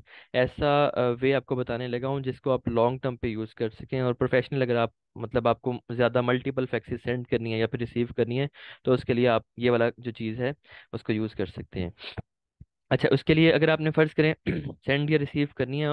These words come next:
ऑनलाइन फैक्सेस, आपके पास फैक्स मशीन नहीं है, तो multiple websites are there on internet, तो उनमें से एक ऐसी ही मैं आपको जो है वेबसाइट का बताने लगा हूँ।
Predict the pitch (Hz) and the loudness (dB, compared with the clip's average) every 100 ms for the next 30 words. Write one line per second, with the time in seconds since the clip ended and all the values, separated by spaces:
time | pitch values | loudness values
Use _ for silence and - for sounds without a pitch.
0 | - 131 131 147 151 120 - 139 - 147 | 0 0 2 0 -2 -6 -4 -6 -4 -4
1 | 139 131 - 143 147 143 127 139 143 143 | -2 -4 -6 -10 -8 -8 -4 -2 -4 -4
2 | - - _ 131 127 120 120 135 139 143 | -12 -20 _ 0 2 2 0 -2 -4 0
3 | 131 - 139 143 - 139 123 127 135 135 | 0 0 0 0 -2 -4 -2 -2 -2 -2
4 | 120 120 113 131 143 - - _ - 131 | -4 -6 -6 -4 -4 -6 -18 _ -6 -2
5 | 135 - 131 131 127 120 135 143 143 135 | -2 -2 0 2 0 -2 -4 -4 -2 -2
6 | - 131 131 123 123 - 127 - 123 117 | -2 0 0 0 -4 -2 -4 -2 -4 -4
7 | 113 120 120 131 147 | -4 -4 -4 -2 -4